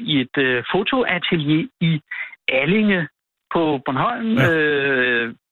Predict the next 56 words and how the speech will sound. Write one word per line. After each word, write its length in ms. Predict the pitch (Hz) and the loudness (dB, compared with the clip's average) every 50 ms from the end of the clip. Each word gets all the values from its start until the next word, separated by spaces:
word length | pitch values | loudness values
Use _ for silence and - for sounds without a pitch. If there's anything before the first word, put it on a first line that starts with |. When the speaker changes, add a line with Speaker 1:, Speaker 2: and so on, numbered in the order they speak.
| _ - - - - - _ _ - | _ -10 -8 -8 -8 -10 _ _ -2
Speaker 1:
du 40 | 185 175 | 0 0
ved, 240 | 160 139 139 190 - _ _ _ - | 2 0 -2 -4 -8 _ _ _ -2
der 160 | 147 147 147 | -2 -2 -2
hvor, 340 | 147 143 131 127 - - - - _ _ - 165 160 | -2 0 0 0 -2 -4 -8 -12 _ _ -6 -2 0
øh, 300 | 143 131 123 117 113 117 | 2 2 2 2 0 0
Gud 160 | - 147 151 | 0 2 2
og 60 | 156 143 | 2 0
hver 120 | 135 - | -2 -2
mand 200 | 147 139 127 113 - - | -2 -4 -4 -4 -4 -4
kommer 280 | 147 - 165 156 151 139 - _ _ _ - | -4 -2 -2 -4 -4 -6 -8 _ _ _ -4
hvert 160 | 151 143 131 | -2 -2 0
år 140 | 139 135 127 | 0 -2 -2
til 160 | - - 147 | -4 -4 -2
folkemøde. 440 | 143 151 185 226 240 247 214 202 196 - _ - - - | -2 -2 0 2 2 2 2 2 0 -2 _ -10 -8 -6
Speaker 2:
Ja, 120 | 104 - - - | -6 -4 -4 -6
og 40 | 123 - | -4 0
det 120 | 160 165 160 | 2 2 4
er 40 | - | 4
altså 180 | - - - | 2 2 2
Speaker 1:
Øh, 60 | 160 | 2
Speaker 2:
ikke 120 | 170 151 156 | 0 0 2
Speaker 1:
lige 100 | 233 - | 2 2
Speaker 2:
Gud 60 | 269 | 2
og 60 | 247 | 2
hver, 120 | 190 147 131 | 0 0 -2
det 100 | 135 - | -2 -2
er 40 | 156 175 | -2 -2
mest 140 | 196 175 - | -2 -2 -4
Gud. 160 | - 120 110 110 110 - _ _ - | -2 -2 -2 -4 -4 -8 _ _ -4
Der 80 | 131 | -2
er 40 | 147 | -2
ikke 120 | 160 151 | 0 0
så 60 | - 170 | 0 0
mange 160 | 147 143 143 | 0 2 2
hver 120 | 131 - | 2 0
Speaker 1:
Ja, 80 | 78 - | 0 0
Speaker 2:
mand, 120 | - - - - | -2 -2 -2 -2
der 100 | - 123 120 123 | -2 -2 0 0
har 100 | 127 - - 330 330 311 285 226 | 0 0 0 0 0 0 0 0
råd. 120 | 170 165 | -2 -2
Speaker 1:
også, 240 | 214 - - - 330 302 | -4 -6 -6 -4 -2 0
Speaker 2:
Men 220 | 262 220 190 170 | 0 0 2 2
Speaker 1:
også 120 | 175 175 175 | 2 2 2
Speaker 2:
rigtigt. 180 | 175 - 285 | 2 0 0
Speaker 1:
almindelige 360 | 262 220 220 202 196 202 202 | 0 2 2 2 2 2 2
mennesker. 360 | 190 156 127 123 117 - - - - _ | 2 2 2 0 0 -2 -4 -6 -4 _
Speaker 2:
Det 100 | - 185 180 | 0 2 2
er 80 | 180 | 2
efterhånden 320 | 180 180 170 - 165 165 160 | 0 -2 -2 -2 -2 0 0
Speaker 1:
Og, 40 | 165 | 0
øh, 40 | 165 165 175 - | 0 2 2 2
Speaker 2:
kommet, 80 | - 180 | 2 2
Speaker 1:
lige 140 | 254 285 285 - | 2 2 2 2
Speaker 2:
ja. 40 | 254 | 0
Speaker 1:
der 120 | 233 220 214 - 190 208 | 0 0 -2 -2 0 2
ved, 140 | 196 180 | 2 4